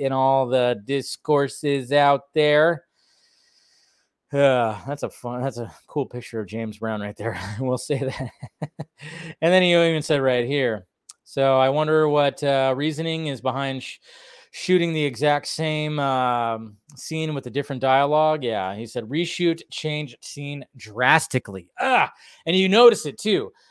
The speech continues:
I remember because right here, this right here obviously is from the, uh, Comic-Con trailer. And the way that, uh, Jared Leto's Joker says, "I'm,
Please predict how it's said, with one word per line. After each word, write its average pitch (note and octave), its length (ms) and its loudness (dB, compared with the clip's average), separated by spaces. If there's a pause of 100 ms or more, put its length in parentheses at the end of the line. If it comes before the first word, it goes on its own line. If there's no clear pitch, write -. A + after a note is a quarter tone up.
(180)
I D3 60 -4
remember F3 240 0
because E3+ 380 -2 (280)
right G#3+ 220 8
here, B3+ 360 4 (920)
this F#3+ 240 -2
right G#3+ 180 4
here G#3 180 2
obviously F3+ 400 2
is D#3+ 120 -4
from D#3 240 -6
the, C#3+ 260 -4
uh, B2+ 200 -2
Comic-Con D#3 560 -6
trailer. B2 500 -6 (380)
And C#3+ 120 -8
the C#3 60 -6
way D3+ 200 0
that, C#3+ 300 -2
uh, B2+ 340 -2
Jared D3 260 -4
Leto's C3+ 220 -4
Joker D3 260 -4
says, B2+ 280 -8
"I'm, C3 180 -12